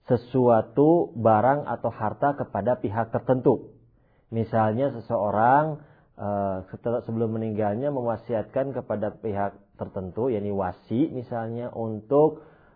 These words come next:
eh, memberikan misalnya, misalnya beberapa, eh, jumlah harta untuk si fulan atau si Z. Ini namanya tamlik. Yang ke-, yaitu tamlikiyah.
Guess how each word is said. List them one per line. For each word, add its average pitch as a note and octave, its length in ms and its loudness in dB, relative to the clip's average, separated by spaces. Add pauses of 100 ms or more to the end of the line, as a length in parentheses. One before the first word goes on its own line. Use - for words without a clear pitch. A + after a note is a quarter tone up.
(140)
eh, G2 240 -2
memberikan A#2 1080 2 (400)
misalnya, G#2+ 880 0
misalnya G2 880 -6
beberapa, G#2+ 800 -2 (160)
eh, F#2+ 240 -6
jumlah A2 380 -2
harta A#2 580 0
untuk G#2+ 320 -8
si A2 160 -6
fulan A#2 380 2
atau G#2 200 -8
si G2 220 -8
Z. G2+ 240 4 (400)
Ini D3 160 2
namanya B2 480 -2
tamlik. A#2 640 0 (1160)
Yang C3+ 360 2
ke-, - 100 -8
yaitu C3+ 240 2
tamlikiyah. A#2 800 2